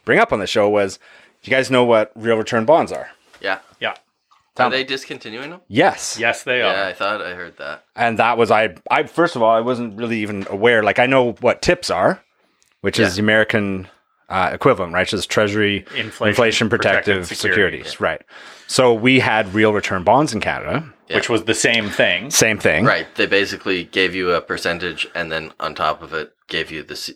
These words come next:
Speaker 2: difference
Speaker 3: Inflation
Speaker 2: in the C P I.
Speaker 3: plus.
Speaker 2: Well, the difference in C P I.
Speaker 3: Sure, yeah.
Speaker 2: Right?
Speaker 3: Yeah, C P I, which
Speaker 2: Consumer price index, so.
Speaker 3: at,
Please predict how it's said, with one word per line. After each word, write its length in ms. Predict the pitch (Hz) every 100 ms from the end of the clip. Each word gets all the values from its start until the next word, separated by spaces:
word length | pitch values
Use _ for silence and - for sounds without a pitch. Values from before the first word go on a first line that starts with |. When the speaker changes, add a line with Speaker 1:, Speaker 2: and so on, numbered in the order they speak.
| -
Speaker 2:
difference 340 | 170 143 139
Speaker 3:
Inflation 380 | 147 143 139 147
Speaker 2:
in 60 | 127
the 60 | 113
C 60 |
P 40 | 120
I. 40 |
Speaker 3:
plus. 400 | 80 - - - _
Speaker 2:
Well, 240 | - 104 92
the 120 | 98
difference 340 | 104 110 95
in 80 | 95
C 180 | - 92
P 160 | - 80
I. 160 | - -
Speaker 3:
Sure, 400 | - 120 87 -
yeah. 120 | 104 85
Speaker 2:
Right? 140 | 95 _ _ _ _
Speaker 3:
Yeah, 260 | 135 123 92
C 240 | - - 139
P 180 | - 127
I, 280 | 117 95 92
which 120 | 95
Speaker 2:
Consumer 220 | 113 101 92
price 300 | 95 87 90
index, 460 | 78 65 - -
so. 80 | -
Speaker 3:
at, 220 | 139 -